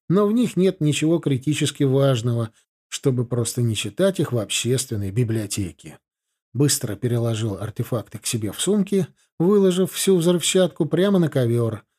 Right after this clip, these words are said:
Оставшееся свободным место набил золотом. Потом покачал головой, часть золота вернул в сейф, а на его место в сумке пристроил одну из книг, самую небольшую по размеру.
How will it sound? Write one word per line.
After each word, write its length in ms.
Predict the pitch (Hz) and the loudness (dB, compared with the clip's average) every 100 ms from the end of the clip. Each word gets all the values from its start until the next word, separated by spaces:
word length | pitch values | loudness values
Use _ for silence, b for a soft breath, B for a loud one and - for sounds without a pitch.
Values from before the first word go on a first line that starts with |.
| _ | _
Оставшееся 680 | - 107 - 120 - 113 113 | -6 -4 -2 -2 -2 -4 -4
свободным 560 | 123 135 131 139 139 175 | -2 0 2 2 2 2
место 360 | 226 262 - 180 | 2 0 0 0
набил 360 | 160 156 190 | 2 2 2
золотом. 680 | 123 104 104 98 95 92 85 _ _ _ _ | 0 0 -2 -4 -8 -12 -14 _ _ _ _
Потом 320 | 120 117 151 | -2 2 2
покачал 460 | 127 120 117 120 110 | 0 -2 -2 -2 -2
головой, 600 | 104 101 107 175 190 147 | -2 -2 0 2 2 0
часть 340 | - - 208 151 | -4 -2 0 2
золота 400 | 131 156 131 139 | 4 4 4 4
вернул 380 | 139 143 147 117 | 4 4 2 0
в 80 | |
сейф, 420 | - 185 214 214 - _ _ | 0 4 4 2 -8 _ _
а 120 | - 113 | -4 0
на 60 | |
его 220 | 120 117 | 0 2
место 400 | 120 160 202 - 151 | 2 4 2 0 -2
в 60 | |
сумке 420 | - 190 190 - | 2 4 4 2
пристроил 640 | 151 123 117 - 220 240 214 | -2 -2 -2 0 2 2 2
одну 300 | 135 139 220 | 0 0 2
из 140 | 220 - | 0 0
книг, 440 | 160 165 151 - b _ | 2 2 2 -4 b _
самую 500 | - - 202 214 208 | -4 0 2 2 2
небольшую 540 | 151 107 104 - 147 139 | 0 0 -4 0 0 0
по 120 | 135 | 0
размеру. 640 | 131 113 120 120 113 104 | 0 0 0 0 -2 -6